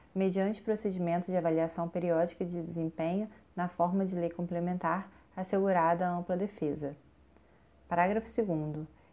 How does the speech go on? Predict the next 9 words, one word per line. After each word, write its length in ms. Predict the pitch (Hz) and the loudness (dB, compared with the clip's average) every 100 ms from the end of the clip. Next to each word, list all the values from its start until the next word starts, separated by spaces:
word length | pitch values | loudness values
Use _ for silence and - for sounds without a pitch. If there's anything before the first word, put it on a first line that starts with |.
| - | -8
Invalidada 680 | 190 190 202 196 196 226 262 | 0 2 2 2 4 4 4
por 200 | 262 247 | 0 -4
sentença 560 | 247 226 208 202 208 | -4 -2 -2 -2 0
judicial 800 | 196 247 254 254 - 240 165 147 | 2 2 2 0 2 2 2 0
a 120 | - 160 | 0 0
demissão 680 | 175 180 180 - 202 233 | 2 2 0 -2 -2 0
do 80 | 247 | -2
servidor 520 | - 202 185 160 156 | -2 -2 0 0 0
estável, 800 | 170 - - 170 175 170 160 151 | 0 -6 -6 0 0 0 -4 -8